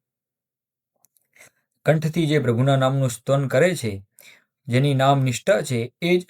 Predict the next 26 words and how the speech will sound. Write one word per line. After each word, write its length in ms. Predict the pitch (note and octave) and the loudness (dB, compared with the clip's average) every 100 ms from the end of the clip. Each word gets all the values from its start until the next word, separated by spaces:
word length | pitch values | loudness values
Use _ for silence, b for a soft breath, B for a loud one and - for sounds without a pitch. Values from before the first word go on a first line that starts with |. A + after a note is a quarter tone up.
| - | -6
સુગ્રીવ 360 | C3 D#3+ F#3+ | -4 -2 -4
છે. 180 | C#3+ A#2+ | -6 -6
પણ 280 | A2 C3 C#3 | -4 -4 -4
એને 180 | C3+ C3+ | -4 -2
હનુમાનજીનું 640 | A#2 A#2 C3+ D3 C#3+ C#3+ C#3 | -2 0 0 0 0 -2 -2
બ્રહ્મચર્યનું 640 | A2 B2 C#3 C#3 C#3 B2 | -2 -2 -2 -2 -2 2
બળ 180 | B2+ C3+ | 4 4
મળે 340 | B2+ E3 D3 | 4 2 -2
તો 240 | A#2 D#3 F#3 | -4 -2 -2
જ 100 | G#3 | -2
ઈશ્વર 400 | C#3+ - D#3 C#3+ | -8 -4 -4 -2
સાથે 320 | C#3 C#3 C#3+ | -2 -2 -2
મૈત્રી 380 | A#2+ A#2+ C3+ C3 | -2 -4 -6 -4
કરી 220 | C#3 E3 | -2 -2
શકે 340 | A#2+ A2 G#2+ | -6 -8 -10
છે. 180 | G2+ G2 - - B B B B | -12 -16 -18 -20 B B B B
જે 200 | A#2+ C#3 | 0 2
સર્વ 360 | C3+ C3+ C#3 C3 | 4 4 4 2
ઇન્દ્રિયોનું 480 | B2+ B2 C3+ C3+ | 2 0 -2 -2
બ્રહ્મચર્યનું 560 | A2 A2+ C3 C3+ C3+ C3 | -2 -2 -2 -2 -4 -2
પાલન 260 | A#2+ B2 B2 | 0 0 0
કરે, 220 | C#3+ D3+ | 0 0
જે 100 | C#3+ | 0
હનુમાનજીના 520 | A#2+ C3+ C3+ C3+ C3+ | 0 0 -2 -2 -2
બ્રહ્મચર્યનું 760 | A2 G#2+ B2 B2 B2+ F3+ E3 A2 | -2 -2 -2 -2 -4 -2 -4 0
બળ 260 | A#2+ B2 | 0 0